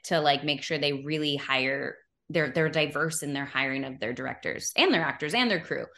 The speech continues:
So I started to see female directors. I was sitting at Village and Paris said, "Do you wanna direct?" And I was like, "Yeah, I'd love to, but, like, sh-,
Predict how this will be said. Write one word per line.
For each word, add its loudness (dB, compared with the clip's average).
So 6
I 4
started 0
to -4
see -4
female 0
directors. 2
I 4
was -2
sitting -4
at -8
Village 2
and -4
Paris 0
said, -4
"Do -6
you -4
wanna -2
direct?" 0
And -4
I -2
was -6
like, -6
"Yeah, 2
I'd -2
love 2
to, -4
but, 0
like, -6
sh-, -8